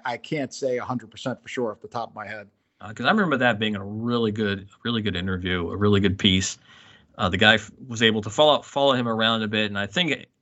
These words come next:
Speaker 2: in that article that, uh, was mentioned that the M T V executives <laughs> went ballistic when, when they found out that Bruce was not gonna do Unplugged, Unplugged, and that, and I think Bruce was actually said, "Yeah, we just, I just,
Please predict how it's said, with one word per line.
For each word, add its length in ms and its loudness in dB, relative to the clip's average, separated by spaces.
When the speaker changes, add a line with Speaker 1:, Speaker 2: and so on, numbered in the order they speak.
Speaker 2:
in 140 -4
that 200 8
article 560 4
that, 380 -4
uh, 160 -2
was 120 -8
mentioned 380 -2
that 160 -2
the 140 -6
M 100 -2
T 140 0
V 160 2
executives 800 0
<laughs> 160 -18
went 220 -4
ballistic 760 0
when, 280 0
when 100 -2
they 120 2
found 260 2
out 140 2
that 120 -2
Bruce 280 -2
was 200 -4
not 300 4
gonna 160 0
do 220 0
Unplugged, 600 -2
Unplugged, 540 -4
and 380 -6
that, 320 -2
and 100 -4
I 100 0
think 720 -2
Bruce 280 -2
was 120 0
actually 300 2
said, 200 -2
"Yeah, 240 6
we 180 0
just, 220 -6
I 140 -2
just, 320 -8